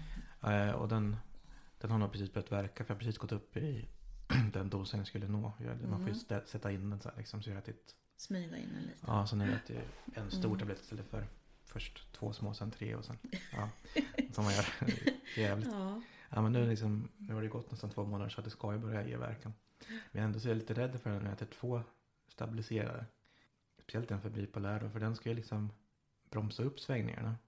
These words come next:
Speaker 2: Mm.
Speaker 1: Men jag trivs ju så jävla bra i mina uppåtsvängar, för det är då jag får mest gjort.
Speaker 2: Just det.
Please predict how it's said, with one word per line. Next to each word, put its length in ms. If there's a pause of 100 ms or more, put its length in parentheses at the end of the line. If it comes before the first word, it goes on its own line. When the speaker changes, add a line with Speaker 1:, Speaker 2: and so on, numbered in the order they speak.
(320)
Speaker 2:
Mm. 300
Speaker 1:
Men 100
jag 80
trivs 320
ju 40
så 100
jävla 280
bra 200
i 20
mina 160
uppåtsvängar, 840
för 60
det 60
är 40
då 160
jag 100
får 120
mest 340
gjort. 160
Speaker 2:
Just 260
det. 60